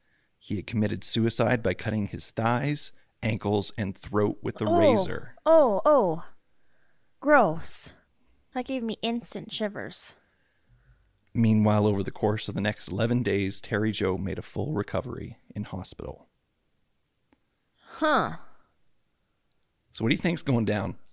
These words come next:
Speaker 1: I'm gonna kinda stop there and see if you got any speculations going on.
Speaker 2: Well, because I ne-, I never catch on, though. Like, there's been even, like, big hints you've given, and I'm just like,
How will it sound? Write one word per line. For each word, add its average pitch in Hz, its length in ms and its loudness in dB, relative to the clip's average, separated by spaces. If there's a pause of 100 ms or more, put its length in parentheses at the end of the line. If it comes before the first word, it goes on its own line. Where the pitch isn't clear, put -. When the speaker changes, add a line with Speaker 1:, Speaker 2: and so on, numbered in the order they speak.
Speaker 1:
I'm 127 120 0
gonna 160 120 0
kinda 160 260 0
stop 117 320 0
there 101 120 2
and 98 120 -4
see 110 140 -4
if - 80 -4
you 120 80 -2
got 123 180 4
any 120 160 2
speculations 107 800 0
going 90 260 -2
on. 90 140 -4
Speaker 2:
Well, 415 160 2
because 440 300 2
I 440 120 4 (120)
ne-, - 160 -4 (100)
I 392 220 -2
never 320 500 0
catch 262 360 0
on, 202 280 0
though. 139 400 -4 (160)
Like, 214 160 -6
there's 311 240 2
been 339 140 -4
even, 214 260 -4
like, 175 200 -2 (400)
big 214 240 0
hints 180 340 -4
you've 190 160 -4
given, 151 260 -2
and 156 120 -6
I'm - 180 -6
just - 180 -10
like, 196 220 -6